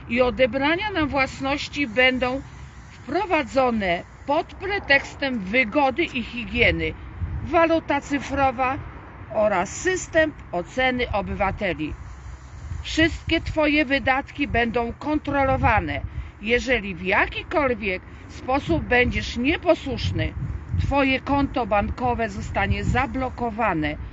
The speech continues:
Zostaniesz bez środków do życia. Taki system już działa w Chinach. W wyniku zapaści gospodarczej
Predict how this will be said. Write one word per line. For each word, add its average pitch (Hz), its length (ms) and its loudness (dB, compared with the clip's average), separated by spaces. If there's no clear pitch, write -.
Zostaniesz 269 760 0
bez 175 260 -2
środków 240 720 -4
do 226 140 2
życia. 190 480 -2
Taki 349 380 2
system 285 560 4
już 247 140 -4
działa 240 400 2
w - 100 -12
Chinach. 156 500 -4
W 165 60 -10
wyniku 294 440 2
zapaści 285 540 0
gospodarczej 233 960 -2